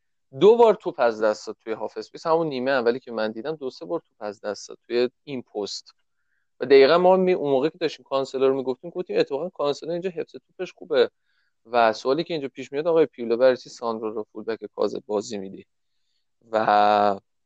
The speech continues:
حالا مثلاً برناردسکی رو وینگر چپ بازی می‌داد و دو تا مهاجم جلوش رو داشت، کوادرادو که سمت راست بود. اه،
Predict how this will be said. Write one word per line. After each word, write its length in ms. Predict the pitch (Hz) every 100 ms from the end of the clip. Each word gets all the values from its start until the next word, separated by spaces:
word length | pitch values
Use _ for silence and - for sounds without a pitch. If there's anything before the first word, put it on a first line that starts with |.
| _
حالا 200 | 117 120
مثلاً 420 | 117 117 113 117 117 _ _ _ _ _ _ _ _ 135
برناردسکی 680 | 123 120 113 110 110 - 127
رو 120 | 123 -
وینگر 420 | 117 117 110 104
چپ 200 | - 131
بازی 360 | 143 135 123 127
می‌داد 420 | 120 123 120 110
و 280 | 113 113 113 - _ _ _
دو 80 | -
تا 100 | 120
مهاجم 500 | 113 107 107 117 120
جلوش 360 | 113 107 113 127
رو 100 | 120
داشت، 340 | 127 160 -
کوادرادو 480 | - 117 113 110 127
که 120 | 139
سمت 320 | 135 110 107 110
راست 320 | 110 110 -
بود. 120 | 101 _ - - _ _ _
اه، 220 | - 117